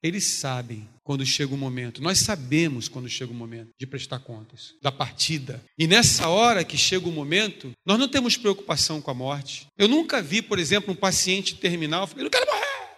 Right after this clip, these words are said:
eu não quero eu nunca vi isso. Normalmente eles entram num estado de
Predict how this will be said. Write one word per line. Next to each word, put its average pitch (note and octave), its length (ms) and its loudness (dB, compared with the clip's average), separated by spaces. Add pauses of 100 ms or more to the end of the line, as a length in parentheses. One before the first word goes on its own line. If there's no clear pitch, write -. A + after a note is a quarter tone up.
(200)
eu B4+ 80 0
não C5 80 0
quero D5 100 -2 (1700)
eu G#3+ 40 -10
nunca B3+ 200 -4
vi A3 240 -4
isso. - 400 -10
Normalmente G#3+ 540 4
eles A3 240 0
entram A3+ 280 0
num A3 120 -2
estado G3+ 480 0
de G3 360 -4